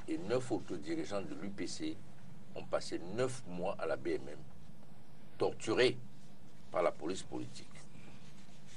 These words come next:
En mille neuf cent quatre-vingt-dix, Biya, qui parle toujours de démocratisation, lorsque Maître Yondo et quelques Camerounais, dont j'en faisais partie,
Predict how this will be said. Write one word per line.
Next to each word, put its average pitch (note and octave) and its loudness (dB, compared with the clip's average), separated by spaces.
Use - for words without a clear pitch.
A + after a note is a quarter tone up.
En C#2+ -2
mille C3+ 2
neuf D3 4
cent C3 4
quatre-vingt-dix, G2 2
Biya, D3+ 4
qui - -2
parle E2 2
toujours D2 0
de C2+ -2
démocratisation, C2 -2
lorsque B2+ 6
Maître G#2+ 4
Yondo F#2 6
et - -2
quelques D#2 2
Camerounais, D#2 6
dont C#2 2
j'en - 0
faisais C#2 4
partie, B1 4